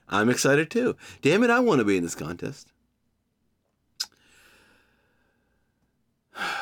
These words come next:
Listen to this labored breathing, humans. I just, I hate this part. And you know, I always say,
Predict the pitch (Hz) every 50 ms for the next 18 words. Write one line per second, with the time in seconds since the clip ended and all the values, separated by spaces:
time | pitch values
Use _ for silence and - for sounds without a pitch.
0 | - - - - - - _ _ _ _ _ _ _ _ _ _ _ _ _ _
1 | _ _ - - 120 - 147 131 113 104 95 90 80 76 80 80 82 90 90 90
2 | 92 82 87 82 78 67 - - _ _ _ _ _ _ _ - 78 82 82 85
3 | 82 73 73 67 64 - - _ _ _ _ _ _ _ - - 73 - 131 117
4 | - - - - - _ _ _ _ _ _ _ _ _ _ _ _ _ _ _
5 | _ _ _ _ _ _ _ _ _ _ _ - - 87 - 95 - - - -
6 | - - - _ _ _ _ - - 90 87 104 110 113 - - - - _ -
7 | - - - _ _ _ _ _ _ _ _ _ _ _ _ _ _ _ _ _
8 | _ _ _ _ _ _ _ _ _ _ _ _ _ _ _ _ _ _ - 123
9 | 139 156 165 170 170 175 180 185 196 208 202 202 180 156 143 - - 82 73 71
10 | 71 73 -